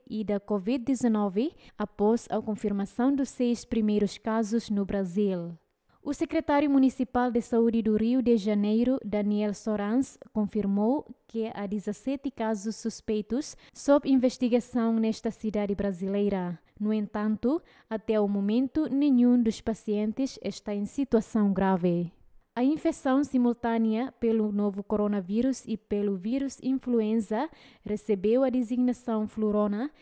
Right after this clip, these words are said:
definida a partir dos termos flu de gripe em inglês e rona de coronavírus.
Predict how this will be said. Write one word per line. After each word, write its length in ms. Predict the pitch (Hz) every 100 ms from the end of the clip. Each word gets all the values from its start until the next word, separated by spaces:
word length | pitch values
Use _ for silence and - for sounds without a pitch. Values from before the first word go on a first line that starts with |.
| _
definida 840 | - 214 - 214 208 208 233 247 254
a 120 | -
partir 420 | 214 214 202 208 196
dos 240 | 185 -
termos 460 | - 233 269 285 -
flu 420 | - 240 226 -
de 240 | - 202 214
gripe 540 | - 214 - 220 330 _ _
em 260 | 208 214 208
inglês 580 | 202 202 220 277 - - -
e 140 | 220
rona 460 | 208 214 233 233 240
de 180 | 202 208
coronavírus. 1120 | - 208 190 196 170 214 196 190 - - -